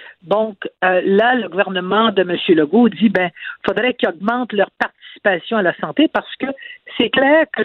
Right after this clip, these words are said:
c'est là que sont les gros coûts, euh, au niveau des dépenses publiques. L'éducation et la santé, ce sont les deux secteurs qui, finalement, absorbent énormément de ressources. Au Québec, par exemple, là,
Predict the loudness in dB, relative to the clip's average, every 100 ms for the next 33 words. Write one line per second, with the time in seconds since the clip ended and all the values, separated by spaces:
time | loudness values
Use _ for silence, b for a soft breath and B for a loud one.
0 | -2 2 4 4 4 -2 -8 -8 -4 -2
1 | 2 0 2 2 2 0 -4 2 4 2
2 | B B B B _ -2 -2 2 2 4
3 | 2 2 2 4 4 2 2 0 0 -2
4 | -2 0 0 0 2 4 2 0 -2 -2
5 | 0 2 2 0 0 -2 -4 -8 -2 0
6 | 0 -4 B B B 0 0 2 4 2
7 | 2 -2 0 0 0 -4 -6 -2 0 2
8 | 0 -4 B B B _ -2 2 2 2
9 | 0 2 2 2 2 2 0 -4 -8 -8
10 | -6 -6 -6 0 2 2 -2 -2 -4 -4
11 | -4 -2 -2 -2 0 0 0 B B B
12 | -4 -2 0 -2 -2 -4 -2 -4 -4 -6
13 | -6 -6 -8 -8